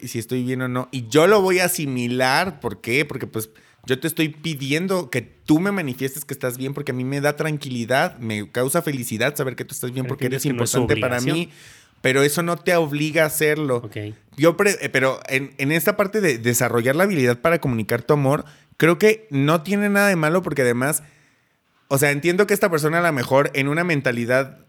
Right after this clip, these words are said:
Speaker 1: cerrada precisamente de pensar de que porque en este momento diga que no me va a comunicar su amor, quiere decir que nunca en la vida nos volveremos a encontrar y me lo pueda comunicar.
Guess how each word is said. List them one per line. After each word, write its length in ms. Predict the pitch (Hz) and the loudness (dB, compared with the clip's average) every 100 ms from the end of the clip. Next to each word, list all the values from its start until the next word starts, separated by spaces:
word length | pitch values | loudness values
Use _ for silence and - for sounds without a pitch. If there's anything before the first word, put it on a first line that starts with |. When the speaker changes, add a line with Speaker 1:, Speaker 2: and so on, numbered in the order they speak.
| _ | _
Speaker 1:
cerrada 840 | - 151 139 123 135 139 135 156 | 0 2 2 2 2 2 2 0
precisamente 600 | 139 120 120 139 135 135 | 0 -4 -2 -2 0 2
de 80 | 139 | 2
pensar 320 | 120 110 117 | 2 -2 0
de 100 | 123 | 0
que 120 | 131 107 | -2 0
porque 360 | 117 98 113 - | -2 -2 -6 0
en 220 | 127 135 | 2 4
este 200 | 143 190 | 2 2
momento 440 | 170 131 127 143 | 0 2 2 2
diga 260 | 143 143 143 | 4 2 2
que 100 | 117 | 0
no 260 | 107 113 127 | 0 2 2
me 120 | 151 | 4
va 100 | 147 | 2
a 80 | 147 | 2
comunicar 680 | 151 139 113 107 117 120 | 0 0 0 0 2 0
su 180 | 123 156 | 0 0
amor, 440 | 131 113 120 165 - - _ - | 0 2 2 0 -4 -20 _ 2
quiere 180 | 151 | 4
decir 300 | 151 127 131 123 | 4 2 0 2
que 120 | 156 | 2
nunca 540 | 156 165 175 214 285 | 4 6 8 6 4
en 100 | 277 | 2
la 120 | 214 | 2
vida 220 | 160 175 202 | 4 2 2
nos 140 | 190 | 0
volveremos 420 | 147 135 143 175 | 2 2 2 0
a 20 | 180 | -2
encontrar 300 | 135 123 143 | 0 2 2
y 40 | |
me 100 | 175 | 2
lo 120 | 131 | 2
pueda 180 | 110 147 | 4 2
comunicar. 500 | 147 147 113 127 160 | 2 -2 0 0 0